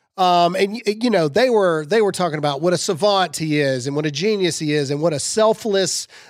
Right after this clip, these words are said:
leader he is because he doesn't own homes and yachts and this and that and blah, blah, blah, blah, blah, right? And then Elon Musk says in the interview, "Well,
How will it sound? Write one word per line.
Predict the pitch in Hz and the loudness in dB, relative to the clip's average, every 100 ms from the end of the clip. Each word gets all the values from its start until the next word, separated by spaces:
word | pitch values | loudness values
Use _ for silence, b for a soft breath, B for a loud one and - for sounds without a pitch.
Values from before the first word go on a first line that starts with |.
| - | -8
leader | 156 196 226 196 160 | -2 0 2 0 0
he | 131 175 165 | -2 -4 -2
is | 160 151 135 | 0 0 -2
because | 117 147 160 147 123 - - | -6 -4 -4 -6 -12 -18 -12
he | 190 | -4
doesn't | 220 208 190 | -2 0 -2
own | 185 185 170 | -2 -2 -2
homes | 131 160 180 165 156 131 | -2 0 2 0 -2 -6
and | 135 151 | -6 -2
yachts | 175 175 160 - - | -2 -2 -4 -6 -6
and | 135 | -4
this | 156 170 151 | -2 -2 -2
and | 147 139 | -6 -2
that | 165 170 151 | 0 -2 -4
and | 139 | -6
blah, | 151 151 | -4 -2
blah, | 143 | -2
blah, | 139 135 | -4 -4
blah, | 131 | -2
blah, | 170 180 123 | -2 -2 0
right? | 147 185 196 _ _ _ _ _ _ _ - B B B B | 0 0 -4 _ _ _ _ _ _ _ -20 B B B B
And | 180 220 | 0 0
then | 320 | 2
Elon | 339 302 240 | 2 4 2
Musk | 208 285 - | 0 -2 -2
says | 196 175 | -2 -2
in | 160 | -2
the | 160 | 0
interview, | 254 294 175 160 | 0 0 2 2
"Well, | 165 202 196 175 | 4 4 4 2